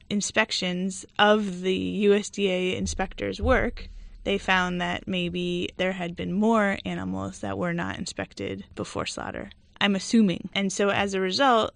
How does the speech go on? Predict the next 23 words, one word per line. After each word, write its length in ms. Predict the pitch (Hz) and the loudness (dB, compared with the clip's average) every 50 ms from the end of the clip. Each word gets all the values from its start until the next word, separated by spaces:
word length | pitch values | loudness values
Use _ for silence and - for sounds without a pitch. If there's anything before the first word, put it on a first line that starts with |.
| _ _ - | _ _ -14
the 260 | 196 190 - 208 202 | -12 2 4 4 4
U 200 | 190 202 226 233 | 4 4 6 6
S 160 | 233 226 - | 6 4 2
D 200 | - - 208 202 190 | -2 0 2 4 4
A 420 | 185 180 180 185 196 233 254 247 - _ _ _ | 4 2 2 2 0 0 -2 -4 -8 _ _ _
punished 680 | - - 196 196 190 190 190 - - - - - - - _ _ _ _ _ | -2 0 0 2 0 0 0 0 -2 -2 -4 -8 -10 -10 _ _ _ _ _
the 120 | - 208 214 | 0 0 2
U 200 | 196 190 190 185 | 4 4 4 4
S 180 | 185 185 - | 2 0 -2
D 180 | - - 196 190 | -4 -2 -2 0
A 280 | 175 175 170 170 175 - | 2 2 0 0 -2 -4
inspector 680 | 190 190 - - - 349 - - 180 170 185 226 240 - - - - - _ _ | -4 -6 -2 -2 -2 -2 0 -2 0 0 0 0 -2 -6 -14 -20 -20 -20 _ _
by 580 | - 190 185 180 175 175 170 175 175 175 190 - _ _ _ _ - | -4 -2 0 0 2 2 0 0 0 -2 -4 -6 _ _ _ _ 0
ultimately 640 | 202 208 - - 196 180 - - 180 175 175 180 - _ _ | 0 0 0 0 -4 -4 -2 -2 -2 -2 -2 -4 -6 _ _
punishing 680 | - - 196 185 180 - - 180 170 165 165 165 - - _ | -4 -2 -2 -2 -2 -4 -4 -4 -4 -4 -4 -6 -8 -10 _
Rancho 540 | - 185 175 175 175 - - 165 151 151 160 | -6 -4 -2 -2 -4 -4 -4 -4 -4 -4 -4
and 180 | 160 170 170 - | -4 -4 -4 -4
all 160 | - 165 165 | -4 -4 -4
of 140 | 156 160 175 | -6 -4 -4
Rancho's 420 | 175 180 180 - - 156 160 - | -4 -4 -4 -4 -6 -6 -6 -6
customers 680 | - - 190 - - - - 165 160 160 175 185 - - - - - - - | -6 -8 -8 -8 -8 -10 -8 -6 -6 -6 -6 -8 -10 -12 -14 -16 -18 -10 -6
by 100 | 190 185 | -4 -2
recalling 640 | 180 175 180 180 180 - 190 170 170 160 165 165 165 | 0 0 0 0 0 0 0 0 0 0 -2 -6 -8